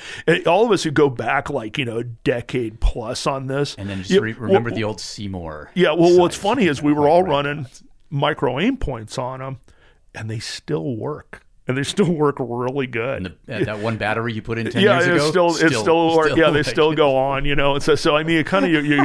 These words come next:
Speaker 1: you're back to,
Speaker 2: <laughs>
Speaker 1: but, you know, we've
Speaker 2: Yeah.
Speaker 1: done a lot with 'em, and I think it, it, I just don't think we're there, but we're getting awfully close. I tell people with the red dots where I'm at on it is when the gun is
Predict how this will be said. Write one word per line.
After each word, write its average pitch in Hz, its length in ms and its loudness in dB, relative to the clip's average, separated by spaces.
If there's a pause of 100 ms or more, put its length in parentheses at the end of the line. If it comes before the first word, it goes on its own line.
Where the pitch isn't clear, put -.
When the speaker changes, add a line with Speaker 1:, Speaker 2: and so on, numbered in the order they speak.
Speaker 1:
you're 139 120 4
back 139 320 0
to, 135 160 -2 (200)
Speaker 2:
<laughs> - 200 -14
Speaker 1:
but, 240 160 0
you 220 40 2
know, 233 100 4
we've 185 180 2
Speaker 2:
Yeah. 139 80 -4
Speaker 1:
done 190 180 2
a 202 60 0
lot 131 420 -2
with 143 180 2
'em, 156 140 -4
and 139 80 -8
I 120 60 -6
think 160 320 -6
it, - 160 -10
it, 139 180 0
I 135 100 2
just 220 280 -4
don't 208 200 -6
think 170 280 -10
we're 151 120 0
there, 139 280 0
but 139 160 -6
we're 127 120 -8
getting 131 360 -8
awfully 127 320 -6
close. 117 420 -8
I 123 60 -6
tell 160 240 -4
people 120 320 -8
with 104 100 -14
the 90 60 -14
red 101 260 -12
dots 87 260 -12
where 92 180 -12 (120)
I'm 95 280 -10
at 80 220 -12
on 78 260 -16
it 85 200 -14
is 90 380 -12 (420)
when 135 240 -2
the 131 80 -8
gun 143 340 -4
is 170 220 -2